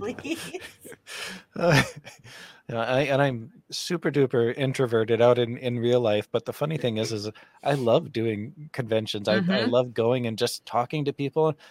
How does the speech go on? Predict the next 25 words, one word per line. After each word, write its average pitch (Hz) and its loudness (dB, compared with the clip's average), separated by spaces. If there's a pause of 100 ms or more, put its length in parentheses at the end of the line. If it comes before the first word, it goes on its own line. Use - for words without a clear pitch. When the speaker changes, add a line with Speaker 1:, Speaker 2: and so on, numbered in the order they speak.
Speaker 1:
There's 123 -4
one 135 6
day 120 6
I, 120 -2
I 117 2
set 117 0
up 139 0
and 113 2
I, 113 -4
I 120 0
did 117 -2
interviews 120 -2
with, 113 -4
like, 110 0
six - -6
different 135 0
authors 117 2
just - -4
all 117 2
day. 117 0
And 120 -2 (240)
it's - -18
like, - -18
man, 175 2
I, 131 2